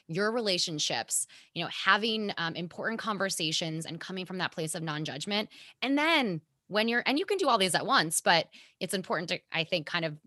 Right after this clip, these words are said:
you know, kind of go in that order. But then when you, when you have, you know, better idea of your communication and your own emotional literacy, then you're gonna be in a much better place to support the world and support all the things that you care about.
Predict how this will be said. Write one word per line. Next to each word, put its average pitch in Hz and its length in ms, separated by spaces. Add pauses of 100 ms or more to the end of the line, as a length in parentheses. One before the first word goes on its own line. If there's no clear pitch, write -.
(120)
you 180 120
know, 95 160 (240)
kind - 160
of 247 60
go 214 80
in 185 80
that 151 120
order. 117 420
But 107 200 (260)
then 254 220
when 254 100
you, 226 300
when 202 220
you 190 120
have, 175 420 (420)
you 180 120
know, 160 140
better 190 380
idea 170 440 (120)
of 151 120
your 160 360
communication 170 720
and 165 100
your 160 140
own 180 220
emotional 165 380
literacy, 185 580 (280)
then 208 280
you're 254 140
gonna 233 160
be 208 180
in 202 80
a 196 40
much 196 360
better 196 220
place 208 500 (260)
to 196 320 (140)
support 196 540 (120)
the 208 80
world 165 540
and 170 120
support 185 300
all 175 80
the 180 60
things 180 240
that 156 80
you 156 100
care 165 280
about. 92 380